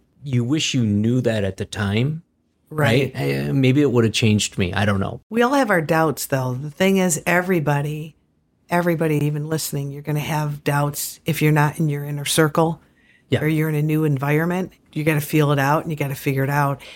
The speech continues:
Speaker 2: And you're right. There's a lot of people you think they don't like you at all, and they do.
Speaker 1: Yeah.
Speaker 2: Or there's jealousy there. I've seen that, where once you leave, they're like, "Oh, yeah, happy to help you." <laughs>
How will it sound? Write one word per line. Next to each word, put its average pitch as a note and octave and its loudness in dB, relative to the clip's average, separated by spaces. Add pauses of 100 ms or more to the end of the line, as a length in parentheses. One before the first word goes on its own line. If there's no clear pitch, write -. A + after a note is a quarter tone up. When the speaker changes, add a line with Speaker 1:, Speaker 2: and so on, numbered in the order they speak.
(200)
Speaker 2:
And E3+ 2
you're G#3+ 2
right. G3+ 0
There's D#3 0
a D#3+ -2
lot E3 0
of F3 -2
people F#3 0
you C#3+ 2
think D#3+ -2
they D3+ 2
don't D3 0
like D3 0
you E3+ 0
at D3 2
all, D#3+ 2
and D#3 2
they D3 2
do. G#3 0 (400)
Speaker 1:
Yeah. F#2 0 (260)
Speaker 2:
Or D3+ 0
there's D#3+ -2
jealousy D#3 0
there. F#3 2
I've E3 -4
seen D#3+ 0
that, C#3+ -2 (360)
where D#3 0
once D#3 0
you D#3 -2
leave, D3+ 2
they're D3+ 0
like, D3 -2
"Oh, G#3 2
yeah, G3+ 2
happy D#3+ 0
to C#3+ 0
help D3 0
you." E3 -2
<laughs> B3+ 0